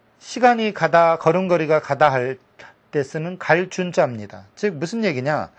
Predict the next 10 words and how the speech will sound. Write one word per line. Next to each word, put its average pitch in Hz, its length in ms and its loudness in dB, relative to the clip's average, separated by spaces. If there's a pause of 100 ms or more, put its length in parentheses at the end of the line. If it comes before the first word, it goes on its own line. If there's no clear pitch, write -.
(520)
술의 269 520 -4
맛이 214 720 0
변해간다는 185 1040 2
거죠. 131 420 -2
그래서 185 460 0
술이 226 280 -4
어떻게 180 300 0
된다는 135 340 -4
거, 110 60 -10
시다, 180 480 0